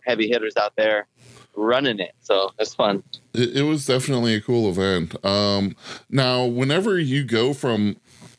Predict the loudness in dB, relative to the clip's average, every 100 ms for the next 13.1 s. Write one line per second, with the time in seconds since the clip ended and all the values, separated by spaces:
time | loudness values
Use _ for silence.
0 | _ -2 0 0 0 2 0 -2 -4 0
1 | 2 2 2 0 -2 0 2 2 2 2
2 | -2 -2 0 0 0 -2 2 2 0 _
3 | -2 0 0 -2 0 0 -2 -4 0 0
4 | 0 -2 -2 0 0 -2 -2 0 2 2
5 | 0 0 0 2 2 0 -6 _ -2 0
6 | -2 -2 -2 0 0 0 -4 -10 -6 -6
7 | -8 -10 -2 0 0 -2 0 0 2 -2
8 | -4 -4 -2 -2 -2 -2 0 -2 0 -2
9 | 0 0 2 0 0 0 0 0 -2 -2
10 | 0 0 0 0 2 0 -2 -6 -4 -4
11 | -6 -20 -20 -20 -6 -6 -6 -14 -20 -20
12 | _ -2 0 0 0 0 0 0 0 -2